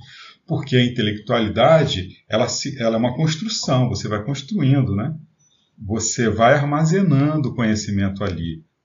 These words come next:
é na tentativa e erro. Né? Então, eu, eu não posso privar, né, uma criatura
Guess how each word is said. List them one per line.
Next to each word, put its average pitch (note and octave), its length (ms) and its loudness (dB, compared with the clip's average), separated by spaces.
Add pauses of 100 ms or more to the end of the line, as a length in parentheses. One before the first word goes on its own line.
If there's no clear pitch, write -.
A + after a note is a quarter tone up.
é G#2+ 140 -4
na G#2+ 120 0
tentativa A2 640 -4
e A#3 140 -2
erro. B2+ 420 -2 (1080)
Né? G2+ 160 -6
Então, C#3 520 -2
eu, A2+ 200 -6
eu A#2 180 -2
não C3 140 -2
posso F#3+ 340 0
privar, F#2+ 600 0 (1200)
né, G#2+ 160 -4
uma A2 220 0
criatura C3 640 -2